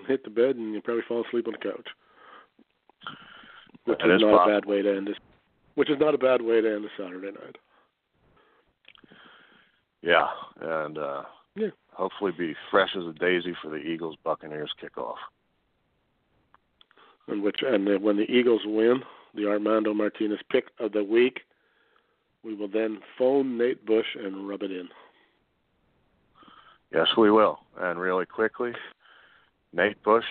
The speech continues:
Speaker 2: a battle royal eliminatee.
Speaker 1: <laughs> I
Speaker 2: Uh,
Speaker 1: watched the video. Priceless.
Speaker 2: I ended up, I ended up watching. At first, I, I, you know me with technology, I couldn't figure out how to make it bigger with,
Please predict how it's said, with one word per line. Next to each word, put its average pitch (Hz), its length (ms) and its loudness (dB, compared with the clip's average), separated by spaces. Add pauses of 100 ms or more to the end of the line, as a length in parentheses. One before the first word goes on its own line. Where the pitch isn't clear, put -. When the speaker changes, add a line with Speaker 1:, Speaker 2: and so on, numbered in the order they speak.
(220)
Speaker 2:
a 85 120 0
battle 90 440 2
royal 101 520 0 (640)
eliminatee. 95 960 -2
Speaker 1:
<laughs> 175 100 2 (2250)
I 131 60 -2
Speaker 2:
Uh, 117 220 6 (120)
Speaker 1:
watched 147 160 -2
the 117 100 -10
video. 101 520 -4 (180)
Priceless. 110 580 2
Speaker 2:
I 110 180 6
ended 127 200 6
up, 120 140 4 (460)
I 101 140 2
ended 120 180 0
up 98 120 0
watching. 104 460 0
At - 240 -8
first, 123 320 2
I, 95 140 0 (160)
I, 85 100 -2 (260)
you 82 140 -12
know 87 140 -6
me 90 240 -4
with 82 140 -8 (280)
technology, 80 560 -4
I 76 60 -6
couldn't 90 260 -6
figure 90 220 -2
out 82 120 2
how 82 80 -4
to 82 60 -6
make 80 220 -6
it 76 120 -12
bigger 78 300 -4
with, 76 180 -8